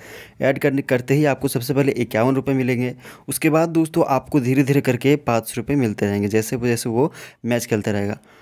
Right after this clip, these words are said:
तो दोस्तों हंड्रेड परसेंट ये सही है। मैं, मैं यहाँ पे आप देख सकते हो बोनस पैंतीस हज़ार आठ सौ इक्यावन रुपये मैं यहाँ से al-, already कमा चुका हूँ पहले से। तो दोस्तों आप भी यहाँ से कमा सकते हो, अच्छा, अच्छा भी अपॉर्चुनिटी है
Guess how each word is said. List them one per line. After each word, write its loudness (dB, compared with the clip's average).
तो -10
दोस्तों 6
हंड्रेड 2
परसेंट 0
ये 0
सही 0
है। 0
मैं, -2
मैं 0
यहाँ 2
पे 0
आप 2
देख -4
सकते -4
हो 4
बोनस 0
पैंतीस -6
हज़ार 4
आठ 2
सौ -6
इक्यावन 0
रुपये -2
मैं 2
यहाँ 2
से -4
al-, 2
already 0
कमा 0
चुका -4
हूँ 0
पहले 0
से। -4
तो -6
दोस्तों 4
आप 2
भी 2
यहाँ 4
से -4
कमा 2
सकते -6
हो, 0
अच्छा, -4
अच्छा -2
भी 2
अपॉर्चुनिटी -2
है -6